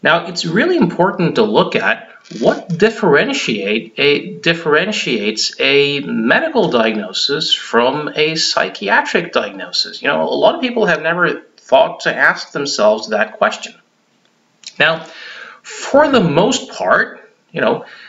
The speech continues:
a legitimate medical diagnosis has been discovered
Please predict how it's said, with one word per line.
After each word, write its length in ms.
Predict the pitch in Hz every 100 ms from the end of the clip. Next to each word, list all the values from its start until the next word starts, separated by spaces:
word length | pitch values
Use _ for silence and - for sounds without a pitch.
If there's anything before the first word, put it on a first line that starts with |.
| - 160
a 480 | 160 156 156 - _ - _ _
legitimate 800 | 175 180 - 233 262 233 208 143
medical 600 | 143 170 185 185 170 -
diagnosis 1120 | 143 151 151 143 233 262 - 107 113 - - -
has 260 | - 151 -
been 580 | - 160 165 - 143 120
discovered 800 | 143 - - 135 127 117 -